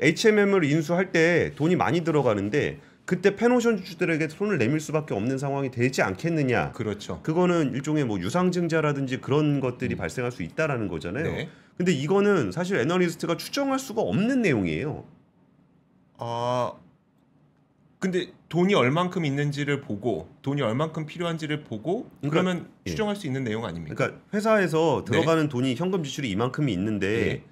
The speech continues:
Speaker 1: 지금 그거가 아니라 그냥 거기 있는 돈을 다 밀어 넣는다는 거죠.
Speaker 2: 네, 네.
Speaker 1: 그리고 나서도 부족하게 되면 결국은 펜오션 주주한테 손을 벌릴 건데
Speaker 2: 음.
Speaker 1: 그 지난 이십 일에 펜오션의 삼조 원 관련한, 삼조 원 규모의 유상증자 관련한 조회 공시가 있었어요.
Speaker 2: 네.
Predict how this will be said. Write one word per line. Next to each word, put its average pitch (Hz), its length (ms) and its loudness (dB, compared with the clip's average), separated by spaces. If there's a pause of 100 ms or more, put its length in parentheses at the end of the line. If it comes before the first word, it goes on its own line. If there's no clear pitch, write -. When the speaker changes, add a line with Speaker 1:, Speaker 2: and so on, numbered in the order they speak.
(300)
Speaker 1:
지금 180 360 0
그거가 165 680 2
아니라 120 240 2
그냥 131 180 -4
거기 139 200 0
있는 151 220 2
돈을 127 240 -2
다 151 240 0
밀어 120 220 0
넣는다는 123 400 0
거죠. 98 320 -6 (100)
Speaker 2:
네, 110 200 2
네. 90 240 -8 (100)
Speaker 1:
그리고 190 260 0
나서도 147 380 0
부족하게 139 460 -2
되면 131 260 0
결국은 139 680 2 (240)
펜오션 196 380 4
주주한테 143 400 0
손을 151 280 -2
벌릴 151 400 2
건데 92 500 2
Speaker 2:
음. 78 280 -14 (180)
Speaker 1:
그 147 280 2
지난 196 260 4
이십 151 300 2
일에 160 180 6
펜오션의 185 480 2
삼조 247 380 0
원 226 200 4
관련한, 135 480 2
삼조 233 360 -4
원 226 160 2
규모의 143 400 0
유상증자 151 960 0
관련한 92 320 -2
조회 135 220 -2
공시가 113 340 -2
있었어요. 80 540 -4
Speaker 2:
네. 95 240 -4